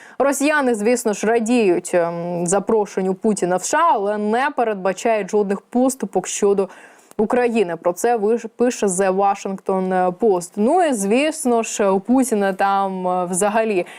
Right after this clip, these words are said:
все прекрасно, все цвіте, е, всередині, адже його сам Дональд Трамп запросив на зустріч. Йому, звісно ж, це подобається. Він розуміє, що в нього немає ніякої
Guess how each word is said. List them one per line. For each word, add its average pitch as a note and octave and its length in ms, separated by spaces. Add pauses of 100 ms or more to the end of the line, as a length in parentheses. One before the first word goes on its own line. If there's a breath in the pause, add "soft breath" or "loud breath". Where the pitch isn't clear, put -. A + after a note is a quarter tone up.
(540 loud breath)
все C#4+ 320
прекрасно, C4+ 760
все A#3 600
цвіте, A3+ 420
е, C4 640
всередині, A3+ 920
адже G3+ 400
його G3 600
сам C4 480
Дональд A3+ 380
Трамп A3 440
запросив G3 720
на D#3+ 140
зустріч. C4+ 720
Йому, G3 200
звісно G3 400
ж, - 140
це G#3 120
подобається. G#3 840
Він G3 160
розуміє, G#3 520
що - 160
в - 20
нього G3 280
немає G3+ 440
ніякої F#3+ 600